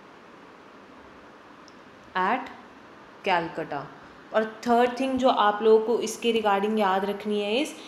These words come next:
कि जो इसके अंदर जजेस थे, सुप्रीम कोर्ट के अंदर जजेस थे, वो थे थ्री प्लस वन। Three, the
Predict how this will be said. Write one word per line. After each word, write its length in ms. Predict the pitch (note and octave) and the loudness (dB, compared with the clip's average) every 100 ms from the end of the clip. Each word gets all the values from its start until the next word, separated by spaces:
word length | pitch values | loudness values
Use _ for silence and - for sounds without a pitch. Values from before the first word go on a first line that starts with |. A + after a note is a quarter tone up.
| - - | -20 -8
कि 100 | B3+ | -4
जो 300 | A3 A#3+ A#3+ | -2 2 4
इसके 400 | B3 A#3 A3 - | 2 -2 -4 2
अंदर 360 | B3 A3+ A3 A#3+ G#3 | 2 2 0 0 2
जजेस 440 | G3+ F3+ G3 A3 A3 | 0 2 -2 -2 0
थे, 80 | E3 C#3 - - - - - - - - - - - - - | -2 -2 -14 -20 -20 -20 -20 -20 -20 -20 -20 -20 -20 -20 -16
सुप्रीम 540 | - A3+ A3 G#3+ G#3+ | -6 -6 -2 0 0
कोर्ट 320 | G#3 G#3 G#3+ G#3 | 2 4 4 2
के 80 | A#3 | 0
अंदर 360 | G3 G3 A3 | 0 0 0
जजेस 480 | G3+ F#3 F3 G#3+ G#3+ | 2 0 0 -4 -2
थे, 140 | A#3 A#3+ - - - | 0 0 -2 -12 -2
वो 120 | G3+ A3 | 2 4
थे 80 | D4 | 2
थ्री 260 | D4 B3 A#3 A#3 | -2 -2 -4 0
प्लस 260 | A#3 A#3 F#3+ | 0 2 0
वन। 240 | E3+ D3 D3 - - - - - - - - - | -2 -2 -10 -16 -20 -20 -20 -20 -20 -20 -20 -18
Three, 260 | - B3 B3+ C#4+ - - - - | -2 0 2 -2 -8 -16 -20 -4
the 120 | G3 | -2